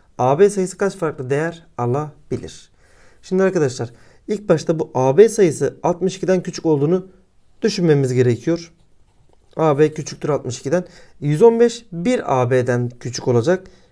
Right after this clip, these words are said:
Yüz on beş küçüktür bir B A. Şimdi bunların arasındaki fark ile yani bir A B ile yüz on beş arasındaki fark ile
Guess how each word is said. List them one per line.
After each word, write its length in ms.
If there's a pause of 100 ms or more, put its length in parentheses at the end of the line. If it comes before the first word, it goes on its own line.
(140)
Yüz 300 (180)
on 300
beş 460 (400)
küçüktür 680
bir 320 (460)
B 420 (300)
A. 160 (920)
Şimdi 360 (100)
bunların 680 (400)
arasındaki 580
fark 360 (160)
ile 300 (640)
yani 440 (100)
bir 120
A 240
B 100
ile 240 (240)
yüz 140
on 160
beş 120
arasındaki 460
fark 340
ile 220